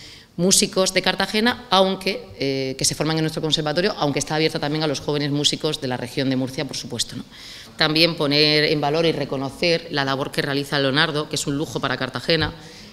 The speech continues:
el impulso que él está dando a la formación de nuestros jóvenes y también, eh,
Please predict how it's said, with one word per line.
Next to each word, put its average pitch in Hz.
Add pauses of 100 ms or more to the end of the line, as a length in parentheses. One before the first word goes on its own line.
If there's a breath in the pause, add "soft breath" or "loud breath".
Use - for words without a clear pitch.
el 151
impulso 156
que 147
él 147
está 147
dando 147
a 127
la 127
formación 131
de 151
nuestros 139
jóvenes 147 (380 loud breath)
y 175
también, 165
eh, 127